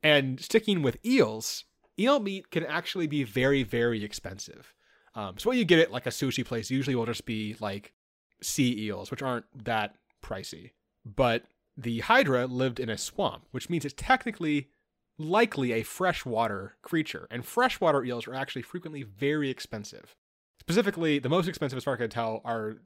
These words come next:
baby glass eels, which are a delicacy in Japan. In twenty eighteen, only ten tons of them were farmed, uh, which was down about fifty percent from what it was in twenty seventeen.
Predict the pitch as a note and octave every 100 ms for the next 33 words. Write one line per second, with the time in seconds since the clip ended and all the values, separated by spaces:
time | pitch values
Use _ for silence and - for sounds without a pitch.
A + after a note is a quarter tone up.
0 | B2 C#3 D3 D3+ B2+ A#2+ A#2+ A#2 - G#2
1 | G#2 G#2+ - A2+ A2 G#2+ G#2 D3 D3+ C#3
2 | B2+ A2+ G2+ - G2+ G2+ - _ _ _
3 | _ _ _ _ - C#3+ - F3+ E3 D3
4 | C#3 - C#3 C3 A#2+ B2+ B2 A2 - C3
5 | C3 - A#2+ B2+ C3+ C3 C3 C3+ - A2+
6 | - G#2+ A2 A#2+ C#3 - _ - G#2+ F#2+
7 | A#2 A2+ A2+ - A2 A2 A2 A2 A2 -
8 | A#2 B2 A#2+ A2 A2+ A2+ A2 G2+ G#2+ G#2+
9 | G2+ A2 C3+ C#3